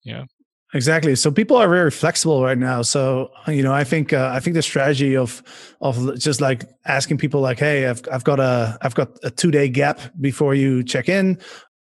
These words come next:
Speaker 2: If you wanna come two days earlier, I'll give you, you know, I'll give you twenty percent discount on those two days." And then,
Speaker 1: Yeah.
Speaker 2: you know, you're putting a seed in, into people's heads where it's like, "Oh, okay, I could, hmm, let,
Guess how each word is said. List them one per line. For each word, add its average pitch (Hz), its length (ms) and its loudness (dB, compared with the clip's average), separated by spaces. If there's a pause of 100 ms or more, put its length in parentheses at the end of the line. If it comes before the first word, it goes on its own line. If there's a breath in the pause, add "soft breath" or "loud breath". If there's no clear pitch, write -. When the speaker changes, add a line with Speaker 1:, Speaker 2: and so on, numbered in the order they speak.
(120)
Speaker 2:
If 135 120 -4
you 160 120 4
wanna 156 420 2
come 156 160 2
two 160 140 0
days 131 240 2
earlier, 151 340 0
I'll 139 140 0
give 131 180 0
you, 131 380 0
you 147 100 -4
know, 131 80 -2
I'll 131 120 -2
give 139 140 -2
you 131 240 -2 (120)
twenty 139 180 -2
percent 127 360 -4
discount 127 420 0
on 120 80 0
those 117 200 0
two - 140 -4
days." 127 460 -2 (500 loud breath)
And 143 160 0
then, 139 180 2
Speaker 1:
Yeah. 147 120 0
Speaker 2:
you 151 60 2
know, 143 80 2
you're 151 120 2
putting 185 240 4
a 139 40 2
seed 185 280 2
in, 139 340 2
into 139 220 -2
people's 135 280 -2
heads 151 260 0
where 127 140 0
it's 123 120 -2
like, 131 200 0
"Oh, 165 260 4
okay, 147 340 0
I 147 80 0
could, 165 160 -2
hmm, 151 440 -4
let, 151 140 -2